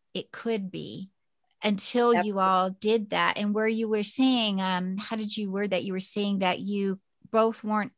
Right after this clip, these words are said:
Speaker 1: accessible because of that. And then you were able to move forward when you both had that realization and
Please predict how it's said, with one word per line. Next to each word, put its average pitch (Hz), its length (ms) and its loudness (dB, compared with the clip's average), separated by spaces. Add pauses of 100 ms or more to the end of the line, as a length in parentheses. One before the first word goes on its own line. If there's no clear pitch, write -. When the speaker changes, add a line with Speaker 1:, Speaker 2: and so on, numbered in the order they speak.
(140)
Speaker 1:
accessible 190 960 -4
because 220 360 -2
of 202 140 -4
that. 180 360 4
And 190 120 2
then 185 160 0
you 180 120 -2
were 175 60 0
able 180 240 -4
to 170 220 -2
move 190 220 -2
forward 185 640 -2
when 190 220 -4
you 175 100 -6
both 185 300 -4
had 185 240 -2
that - 220 -2 (280)
realization 190 880 -2
and 170 340 -6